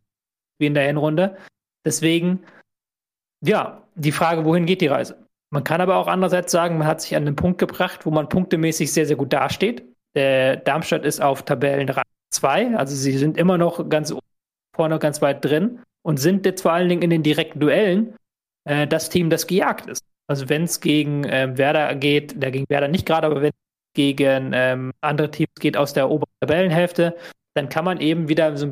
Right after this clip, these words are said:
vielleicht ein Stück weit stärker mit den eigentlichen Stärken.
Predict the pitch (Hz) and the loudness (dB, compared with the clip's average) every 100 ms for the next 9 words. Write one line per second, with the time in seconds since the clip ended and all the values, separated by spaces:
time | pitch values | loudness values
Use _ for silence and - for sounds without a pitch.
0 | - - 147 - 180 - 175 - 160 - | -8 -2 0 0 -2 -2 -2 0 -2 -2
1 | 147 147 156 143 147 139 127 147 151 147 | -2 0 -2 -2 -2 0 0 -2 -2 -6
2 | - 135 127 120 | -2 -2 -2 -4